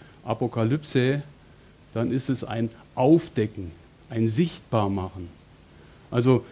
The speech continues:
immer dann in diesen Versen, wenn es darum geht, so wie es heißt eben,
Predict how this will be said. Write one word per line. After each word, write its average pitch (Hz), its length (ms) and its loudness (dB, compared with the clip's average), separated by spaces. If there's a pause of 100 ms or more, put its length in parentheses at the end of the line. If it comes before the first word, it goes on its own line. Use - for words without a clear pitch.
immer 180 220 8
dann 165 220 8
in 165 160 8
diesen 143 260 0
Versen, 160 580 6
wenn 143 140 6
es 143 140 0
darum 135 440 2
geht, 156 340 4 (300)
so 127 120 0
wie 135 100 4
es 135 140 0
heißt 139 340 2
eben, 135 380 0